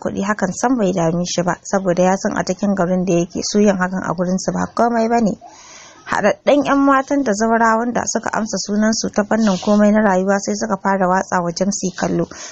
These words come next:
Ganin zakewar da ta yi yawa a gurin, yarinyar da ko suturar arziki babu a jikinta, ta je ta makale kusa da shi wai ita gwana. Haka dai kowa na gurin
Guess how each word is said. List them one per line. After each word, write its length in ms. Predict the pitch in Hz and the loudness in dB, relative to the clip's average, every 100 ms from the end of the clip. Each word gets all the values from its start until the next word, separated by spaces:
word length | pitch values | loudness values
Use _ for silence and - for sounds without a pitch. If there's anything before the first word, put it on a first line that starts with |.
| - | -4
Ganin 240 | 196 220 214 | 0 2 2
zakewar 480 | 226 220 190 180 190 | 0 0 2 4 2
da 100 | 175 | 0
ta 240 | - 190 | 0 0
yi 140 | 190 | 0
yawa 240 | 208 202 185 | 0 0 0
a 80 | 165 | 0
gurin, 300 | 180 180 170 | -2 0 0
yarinyar 400 | 190 196 214 180 | 0 2 2 0
da 80 | 180 | 0
ko 160 | - | -2
suturar 400 | 202 - 208 190 | -4 0 2 2
arziki 480 | - 190 190 - 190 | 2 -2 -4 -6 -2
babu 240 | 196 196 | 0 0
a 80 | - - | -2 -4
jikinta, 420 | - 202 220 208 - - - - - | -4 -4 0 -2 -2 -12 -20 -16 -2
ta 140 | 202 | 0
je 140 | 202 208 | 0 0
ta 180 | 226 214 | 0 0
makale 340 | 220 175 185 190 | 0 0 0 -2
kusa 180 | 190 | 0
da 100 | 214 180 | 0 0
shi 120 | - | 0
wai 160 | 185 196 | 2 0
ita 180 | 190 214 | 2 0
gwana. 300 | 190 175 202 | 2 -2 -2
Haka 240 | 214 196 | -2 0
dai 160 | 180 196 | 0 0
kowa 360 | - 202 202 202 | 2 4 4 2
na 100 | 196 | 0
gurin 320 | 202 208 | 0 0